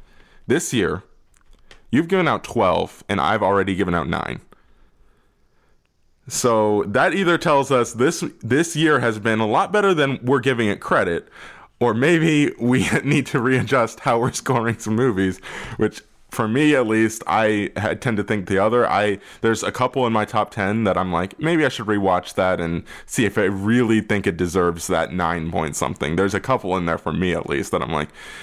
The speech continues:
"Uh, I don't know. Maybe I was a little too, like, loose with that score there."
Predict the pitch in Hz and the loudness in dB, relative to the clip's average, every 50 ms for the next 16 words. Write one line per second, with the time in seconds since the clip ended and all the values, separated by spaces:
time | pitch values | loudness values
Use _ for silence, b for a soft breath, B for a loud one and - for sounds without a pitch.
0 | B B B B B - - 208 196 220 233 233 233 226 226 - - - 214 220 | B B B B B -6 -4 -2 0 0 2 0 0 -2 -2 -2 -2 0 0 2
1 | 208 202 185 170 165 160 160 165 156 147 147 151 156 156 147 139 123 127 127 135 | 2 2 2 4 4 4 4 2 2 2 2 2 4 4 4 4 2 2 2 2
2 | 131 131 139 147 - - 135 127 120 113 107 101 92 - - - _ _ - - | 2 2 2 0 0 0 0 2 4 4 4 2 0 -4 -8 -20 _ _ -20 -20
3 | - - - _ - 73 78 87 95 107 110 107 104 - 98 87 87 95 90 87 | -20 -20 -16 _ -6 -4 -4 -2 0 2 2 2 2 0 -2 -2 0 2 2 2
4 | 87 - - B B B B B B - - - - 104 87 82 82 80 82 76 | 0 -2 -6 B B B B B B -10 -6 -4 -2 0 0 0 0 0 2 0
5 | 85 90 | 0 0